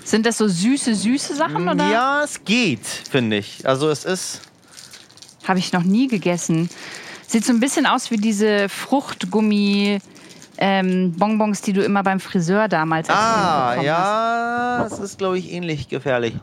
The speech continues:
Speaker 2: Ja.
Speaker 1: Oh, geil.
Speaker 2: Das ist geil, ne?
Speaker 1: Mhm. Mhm. Das ist Pistazie oder
Speaker 2: Mhm.
Speaker 1: sowas, ne?
Speaker 2: Mhm. Und das essen die Iraner den ganzen Tag.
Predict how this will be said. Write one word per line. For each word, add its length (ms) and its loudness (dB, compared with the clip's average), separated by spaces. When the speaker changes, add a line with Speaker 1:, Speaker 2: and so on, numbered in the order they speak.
Speaker 2:
Ja. 240 -2
Speaker 1:
Oh, 120 4
geil. 500 2
Speaker 2:
Das 160 -2
ist 80 -8
geil, 260 4
ne? 140 0
Speaker 1:
Mhm. 360 2
Mhm. 240 2
Das 160 2
ist 220 -2
Pistazie 520 0
oder 140 2
Speaker 2:
Mhm. 60 0
Speaker 1:
sowas, 260 0
ne? 140 2
Speaker 2:
Mhm. 340 -6
Und 140 -2
das 100 -4
essen 260 -2
die 80 -4
Iraner 240 0
den 120 -4
ganzen 240 -4
Tag. 220 2